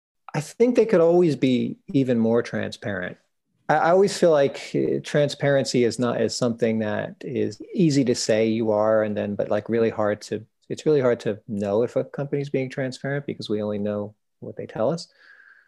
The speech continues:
To, as an example of sustainability, I think there might, one good example might be re-, recently that, you know, fast fashion i-, is a, is an area that really needs to figure out how to be more sustainable. It's the, uh, the way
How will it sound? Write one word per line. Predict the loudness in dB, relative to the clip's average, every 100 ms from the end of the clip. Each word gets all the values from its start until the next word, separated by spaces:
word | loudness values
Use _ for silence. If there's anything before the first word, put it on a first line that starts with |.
| _ -2
To, | 2
as | 4 4
an | 4
example | 4 2 4 2
of | 2
sustainability, | -2 -2 0 2 4 4 4 2
I |
think | 0 -4 0
there | 0
might, | 0 -2
one | 0 0 0
good | 0 0 0
example | 0 -2 -2 -2 -2
might | -2 -4
be | -4 -6
re-, | -6 -8
recently | -4 -4 -4 -6 -4 -4
that, | -4 -4
you | -4
know, |
fast | 0 0 0 -2 -2
fashion | 0 0 0 0
i-, | 0 -2 0
is | 0
a, | 0 -2
is | -2 -2
an |
area | 0 2 2 2
that | 2 0
really | 0 0
needs | -2 -2 -4 -4
to | -8
figure | -2 -2 0 0
out | 0 -4 -8
how | -6
to | -6
be | -4
more | -4 -4
sustainable. | -6 -8 -6 -4 -4 -2 -2 -2
It's | -6 -10
the, | -6 -4
uh, | -4 -6 -6
the | -4 0
way | 2 4 2 -2